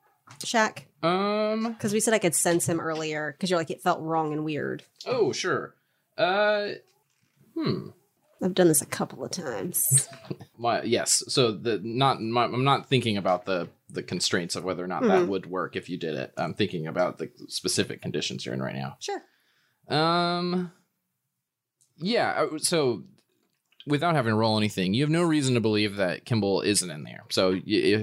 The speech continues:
Speaker 2: whatever you would have normally felt walking up to the cabin anyway, you feel it. Nothing, nothing seems amiss in that sense.
Speaker 1: Okay. Um, does it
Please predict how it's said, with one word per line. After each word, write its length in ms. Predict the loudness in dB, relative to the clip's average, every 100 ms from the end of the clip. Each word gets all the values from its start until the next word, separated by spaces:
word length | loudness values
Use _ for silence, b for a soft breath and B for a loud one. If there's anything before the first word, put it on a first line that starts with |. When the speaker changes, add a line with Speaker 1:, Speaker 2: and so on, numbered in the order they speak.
| -2
Speaker 2:
whatever 360 | -2 2 2 2
you 120 | 0
would 80 | 0
have 120 | 0
normally 360 | 0 0 0 -4
felt 420 | 0 2 0 -4
walking 340 | 0 0 0 -4
up 100 | -4
to 80 | -4
the 80 | -2
cabin 320 | 0 0 0
anyway, 380 | 0 0 -2 -4
you 160 | -6 -6
feel 220 | -6 -8
it. 120 | -6 -4
Nothing, 280 | -2 0
nothing 260 | 0 0 -2
seems 520 | -4 -4 -4 -4 -6 _ b b b b b b _ _ _ 0
amiss 360 | 2 2 0 0
in 80 |
that 180 | -2 -4
sense. 340 | -4 -6 -10 -12 -4
Speaker 1:
Okay. 300 | 0 0 -2 _ _ _ _ _ 0
Um, 680 | 2 4 4 4 2 0 -6 _ _ _ _ _ _ _ _ _ -6
does 220 | 0 2
it 180 | 2 -2